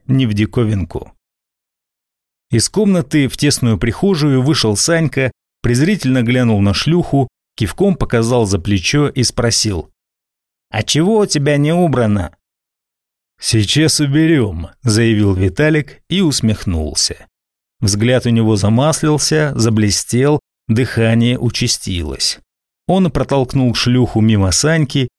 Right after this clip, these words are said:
и закрылся с ней в комнате. Нетрудно было догадаться, чем он там собрался с ней заняться.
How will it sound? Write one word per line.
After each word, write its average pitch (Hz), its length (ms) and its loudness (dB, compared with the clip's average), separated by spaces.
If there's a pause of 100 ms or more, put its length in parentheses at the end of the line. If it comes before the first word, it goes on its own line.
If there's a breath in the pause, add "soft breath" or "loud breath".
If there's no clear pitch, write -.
(160)
и 156 160 0
закрылся 156 560 0
с - 100 -2
ней 127 200 0
в - 100 -10
комнате. 101 680 -2 (320)
Нетрудно 139 680 2
было 151 260 2
догадаться, 117 840 0 (280)
чем 151 380 0
он 156 140 0
там 135 380 -2
собрался 110 720 0
с - 140 -4
ней 101 360 2
заняться. 104 920 0